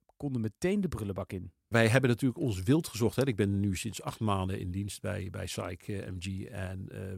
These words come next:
Speaker 2: we hadden zoiets van: "Oké, er gaat een nieuwe auto komen." We hadden eerst die Z E C V al, dan kwam die plug-in hybride eraan. En dan gaan wij, eh, waar gaan we hem lanceren? Toen zei ik: "Nou, we gaan het in Amsterdam doen, want, eh, de Europa kan daar makkelijk naartoe komen." Nou, de baas die wilde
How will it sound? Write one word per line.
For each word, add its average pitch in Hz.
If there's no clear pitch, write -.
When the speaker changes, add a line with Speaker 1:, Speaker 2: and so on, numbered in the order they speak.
Speaker 2:
we 95
hadden 98
zoiets 110
van: 113
"Oké, 107
er 104
gaat 110
een 104
nieuwe 107
auto 107
komen." 135
We 113
hadden 95
eerst 113
die 98
Z 82
E 101
C 98
V 104
al, 120
dan 117
kwam 104
die 98
plug-in 110
hybride 107
eraan. 110
En 104
dan 98
gaan 107
wij, 101
eh, 98
waar 120
gaan 127
we 107
hem 101
lanceren? 104
Toen -
zei -
ik: -
"Nou, 110
we -
gaan 113
het 104
in 98
Amsterdam 110
doen, 113
want, 98
eh, -
de 101
Europa 104
kan 107
daar 101
makkelijk 98
naartoe 104
komen." 113
Nou, 95
de 92
baas -
die 107
wilde 104